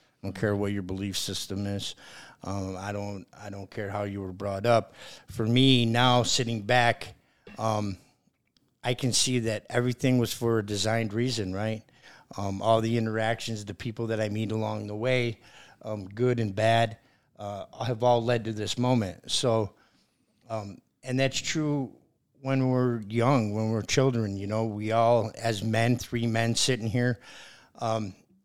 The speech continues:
trauma is a big part of men's lives in recovery. Now, when you say trauma, a lot of the times people think of physical or sexual abuse, which is true in a lot of cases,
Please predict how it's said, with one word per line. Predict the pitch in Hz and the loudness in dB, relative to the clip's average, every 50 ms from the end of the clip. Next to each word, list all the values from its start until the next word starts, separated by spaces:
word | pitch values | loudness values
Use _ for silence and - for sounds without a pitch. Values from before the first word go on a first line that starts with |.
| _ _ _ _ _ _ - | _ _ _ _ _ _ -8
trauma | - - 123 123 131 139 147 135 | -4 0 4 4 6 8 8 8
is | 135 120 113 117 110 110 | 6 6 4 2 2 0
a | 104 | 0
big | 98 135 135 127 113 - - | 2 4 2 2 4 4 4
part | 104 127 120 127 127 - | 6 8 8 6 6 2
of | - - 113 110 110 107 98 95 - - - _ _ _ _ _ _ _ _ _ _ _ _ _ _ 120 | 0 2 2 4 4 4 2 -2 -6 -10 -10 _ _ _ _ _ _ _ _ _ _ _ _ _ _ -10
men's | 113 117 120 120 123 123 113 107 - - - - - | -6 -4 -2 -2 -2 -2 -4 -6 -8 -8 -8 -10 -6
lives | 113 117 117 120 113 113 110 98 - | -2 2 2 2 2 2 0 -4 -4
in | - 120 113 113 | -4 -2 -2 0
recovery. | 101 104 - - 120 113 110 104 101 95 87 85 - - - - - - - - - - | -2 -2 0 2 2 2 2 2 -4 -10 -10 -12 -14 -20 -20 -20 -20 -20 -20 -14 -8 -4
Now, | 117 117 117 117 110 104 - | 0 2 2 2 0 -2 -2
when | 120 123 131 | -2 0 2
you | 131 127 | 2 2
say | 120 - - 165 165 | 2 2 2 2 0
trauma, | 143 - - 143 139 160 151 131 117 113 107 - - - - _ _ _ _ _ _ _ _ _ _ - - | 2 4 4 6 6 8 6 6 4 2 0 -2 -8 -20 -20 _ _ _ _ _ _ _ _ _ _ -2 0
a | 117 | 2
lot | 120 123 120 123 | 4 6 6 6
of | 123 113 | 4 2
the | 104 | 2
times | - - 123 123 120 104 | 2 2 4 4 2 0
people | - - 127 117 - 120 | -2 -4 -6 -4 -4 -4
think | 110 - - 123 113 - - 123 | -4 0 0 0 0 0 2 2
of | 113 110 107 95 - - - - - - - - - | 2 2 2 0 -4 -10 -18 -20 -20 -20 -20 -20 -18
physical | - - - 127 120 107 120 113 - - 110 104 104 101 95 - _ _ _ _ _ _ _ - | -6 0 2 2 4 4 2 -2 -2 -2 -4 -2 -4 -6 -8 -10 _ _ _ _ _ _ _ -8
or | 120 110 107 104 101 | -4 -2 -2 0 0
sexual | - - - 120 117 - - - 113 110 110 110 104 | 2 2 4 2 2 2 -2 -4 -2 -2 -2 -2 -2
abuse, | 95 92 104 104 98 95 92 - - | -4 -6 -6 -6 -6 -6 -8 -6 -2
which | - 127 123 - - | 0 0 2 2 0
is | 117 101 - | -2 -2 -2
true | - - - 139 135 131 | -2 0 2 4 4 4
in | 123 | 4
a | 120 | 4
lot | 113 117 113 110 107 | 4 4 4 4 2
of | 101 | 0
cases, | - - 123 117 120 - - 98 87 - - | 0 0 2 2 2 2 0 -2 -4 -8 -10